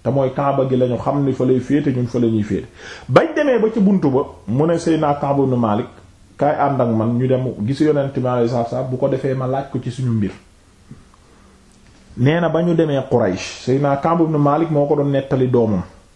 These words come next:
radiyallahu anhuma. Nee na ba ñu demee Quraysh, ak si Makka, dañ duggee ci biir dëkk bi, dañoo laaj ne, "Mais kan moo fi," dañoo dajeek benn góor ne ko,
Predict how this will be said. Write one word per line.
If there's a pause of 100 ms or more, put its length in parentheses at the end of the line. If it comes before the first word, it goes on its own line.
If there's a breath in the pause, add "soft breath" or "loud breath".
(1080 loud breath)
radiyallahu
anhuma.
Nee
na
ba
ñu
demee
Quraysh, (560)
ak
si
Makka, (1200)
dañ
duggee
ci
biir
dëkk
bi, (2250)
dañoo
laaj
ne,
"Mais
kan
moo
fi," (1040)
dañoo
dajeek
benn
góor
ne
ko,